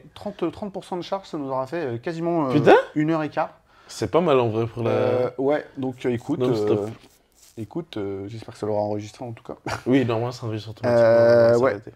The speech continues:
Speaker 1: il est trente-trois, euh, voilà. Je voulais, alors, tu m'as donné une idée.
Speaker 2: Ouais.
Speaker 1: Je vais faire un, un petit questionnaire, là.
Speaker 2: Mhm.
Speaker 1: Euh, et en fait, on va faire chaque groupe musculaire et tu me, et tu vas me dire quel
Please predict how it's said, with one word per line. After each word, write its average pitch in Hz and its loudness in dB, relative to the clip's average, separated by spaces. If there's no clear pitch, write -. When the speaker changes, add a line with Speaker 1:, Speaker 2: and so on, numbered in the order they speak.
Speaker 1:
il 120 -2
est 120 2
trente-trois, 147 2
euh, 110 -2
voilà. 107 2
Je 120 -6
voulais, 175 4
alors, 120 2
tu 139 -8
m'as 139 2
donné 175 2
une 165 0
idée. 131 0
Speaker 2:
Ouais. 123 -4
Speaker 1:
Je 110 -6
vais 107 -2
faire 139 -2
un, 95 -6
un 107 -10
petit - -16
questionnaire, 123 -6
là. 127 -6
Speaker 2:
Mhm. 123 -8
Speaker 1:
Euh, 98 -2
et - -6
en 110 -4
fait, 117 -10
on 117 -8
va 107 -6
faire 117 -10
chaque - -8
groupe 139 -10
musculaire 143 -8
et 139 -8
tu 117 -12
me, 113 -6
et - -10
tu - -16
vas 113 -6
me 117 -2
dire 160 -8
quel 165 -4